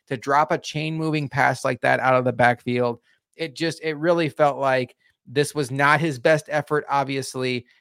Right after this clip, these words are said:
And for that, James Cook is going to get my game check. All right, Luka,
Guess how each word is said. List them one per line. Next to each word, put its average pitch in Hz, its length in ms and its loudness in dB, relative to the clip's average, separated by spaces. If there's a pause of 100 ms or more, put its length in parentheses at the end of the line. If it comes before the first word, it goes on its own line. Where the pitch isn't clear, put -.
And 127 200 -8
for 127 120 -6
that, 127 260 0
James 123 260 -8
Cook 117 240 -6
is 104 120 -8
going 110 280 -4
to 110 60 -8
get 107 160 -8
my 101 200 -8
game 107 280 -12
check. - 340 -10 (880)
All 175 140 6
right, 156 220 6
Luka, 135 440 0